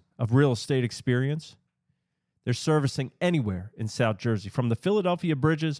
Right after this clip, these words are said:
all the way to the Cape May Lighthouse. With one of South Jersey's fastest growing teams, twenty-nine and a half million dollars alone in real estate sales in two thousand twenty-one and twenty-two.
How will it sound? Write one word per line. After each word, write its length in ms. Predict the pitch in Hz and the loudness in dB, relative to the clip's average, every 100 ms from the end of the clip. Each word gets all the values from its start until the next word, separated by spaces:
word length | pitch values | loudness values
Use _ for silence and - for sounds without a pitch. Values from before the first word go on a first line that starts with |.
| - | 0
all 220 | 185 175 | 2 2
the 80 | 123 | 2
way 200 | 120 127 | 2 2
to 60 | |
the 100 | 113 | 0
Cape 260 | 101 131 123 | 2 2 2
May 180 | 135 135 | 0 2
Lighthouse. 720 | 123 117 95 90 90 - - _ _ _ _ _ _ | 2 0 -2 -6 -8 -12 -18 _ _ _ _ _ _
With 160 | 117 147 | -4 0
one 180 | 156 | 2
of 120 | 143 - | 2 -2
South 320 | - 151 143 | 0 0 0
Jersey's 420 | 151 135 123 117 | 0 0 -2 -4
fastest 640 | - 151 160 170 175 156 | -2 0 2 0 -4 -4
growing 340 | - 165 165 160 | 0 2 2 0
teams, 640 | - 139 110 104 - - _ _ _ _ _ _ _ _ _ _ _ _ _ _ _ - | 0 2 2 0 -4 -12 _ _ _ _ _ _ _ _ _ _ _ _ _ _ _ -6
twenty-nine 540 | - 156 170 156 156 | 0 2 4 2 2
and 80 | 151 | 4
a 20 | |
half 260 | 135 143 - | 4 2 0
million 320 | 139 143 135 | 0 0 2
dollars 380 | 127 127 131 117 | 2 2 2 0
alone 320 | 107 117 123 120 | 0 2 2 0
in 120 | 104 | 0
real 180 | 117 123 | 0 0
estate 340 | - 123 120 | -2 -4 -4
sales 420 | - 120 127 123 | -2 -2 -2 -4
in 80 | 104 | -6
two 140 | - 123 | -4 -2
thousand 440 | 120 113 107 101 | 0 0 -2 -6
twenty-one 600 | - 123 113 110 120 127 - | -4 -2 0 0 0 -2 -6
and 120 | 104 | -6
twenty-two. 600 | - 117 107 - 135 | -2 -2 -2 -2 -2